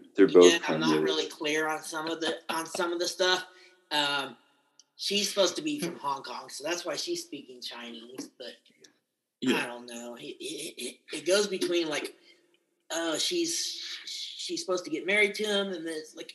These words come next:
Speaker 2: oh no, she's his smokescreen
Speaker 3: <laughs>
Speaker 2: to and then there's like,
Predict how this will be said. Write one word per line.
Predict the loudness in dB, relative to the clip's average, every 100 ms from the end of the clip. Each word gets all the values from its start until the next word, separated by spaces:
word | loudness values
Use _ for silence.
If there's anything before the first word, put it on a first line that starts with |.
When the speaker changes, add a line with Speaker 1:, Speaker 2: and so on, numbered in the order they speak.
| 2
Speaker 2:
oh | 4 4 0
no, | -2 -2
she's | -4 -4 -6 -4
his | -4 -4 -6 -6
smokescreen | 0 0 0 -4 -4 -2 -4 -6 -6 -8 -4 -4 -6 _ _
Speaker 3:
<laughs> | -8 -8 _ _ _
Speaker 2:
to | 0 2 0 -4 -20 _ _ _ -10
and | -6
then | -6
there's | -6 -10
like, | -12